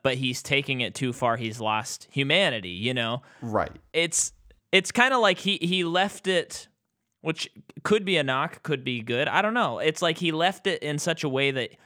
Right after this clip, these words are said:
Speaker 1: you can kinda watch it and you can make it fit what you want it to say.
Speaker 2: Mm-hmm.
Speaker 1: Which can be kind of a dangerous thing. I don't know. That's, that's weird.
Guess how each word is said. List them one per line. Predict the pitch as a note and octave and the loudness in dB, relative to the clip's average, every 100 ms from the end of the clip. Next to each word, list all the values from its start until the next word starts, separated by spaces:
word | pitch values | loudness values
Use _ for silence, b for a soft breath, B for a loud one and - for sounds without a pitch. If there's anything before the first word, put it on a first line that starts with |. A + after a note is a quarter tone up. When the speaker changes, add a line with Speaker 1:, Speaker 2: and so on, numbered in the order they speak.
| b b | b b
Speaker 1:
you | D#3+ F#3+ | -4 0
can | F3 | -2
kinda | C#3+ G3 B3+ A3+ | -2 -2 0 0
watch | C#3 D3+ E3+ F3 - | 0 0 0 -2 -4
it | C3+ A#2+ - _ _ _ _ _ | -2 -4 -12 _ _ _ _ _
and | C#3 D3 | -4 -2
you | D#3 | -2
can | D#3 C3+ | -2 -2
make | C#3 D3+ D3+ | -2 -2 -2
it | C3+ - | -4 -4
fit | - D3+ A2+ | -2 -2 -2
what | B2+ B2+ | -4 -4
you | G#2+ C3 C#3 | -2 -2 -2
want | B2 A#2+ A#2+ | -4 -4 -4
it | G#2 - | -6 -8
to | A#2 G2+ F#2 - _ | -8 -6 -10 -16 _
say. | - - A2+ F2+ A#1+ - C3 | -10 -4 -4 -4 -8 -12 -4
Speaker 2:
Mm-hmm. | A#2 G#2+ G#2+ F2+ D2+ - _ _ _ _ - | -2 0 -2 -4 -8 -14 _ _ _ _ -2
Speaker 1:
Which | F3 - | 0 4
can | C4+ E4+ | 2 2
be | C#4 A3 | 0 2
kind | G#3+ A3 | 2 2
of | |
a | F#3 | 0
dangerous | D#3+ F3 F3 D3+ C#3 C3+ - - | 2 2 0 0 0 -2 -8 -10
thing. | - D3 A2+ C3 F#3+ - _ - | -6 -2 -2 -2 -6 -10 _ -2
I | F#3+ | 0
don't | G#3+ | 2
know. | A#2 B2 | 0 0
That's, | C3+ D3 - - _ _ _ _ _ - | 0 -2 -2 -12 _ _ _ _ _ 0
that's | D#3+ E3+ | 0 2
weird. | F#3 E3 A2 G2+ | 0 0 0 -6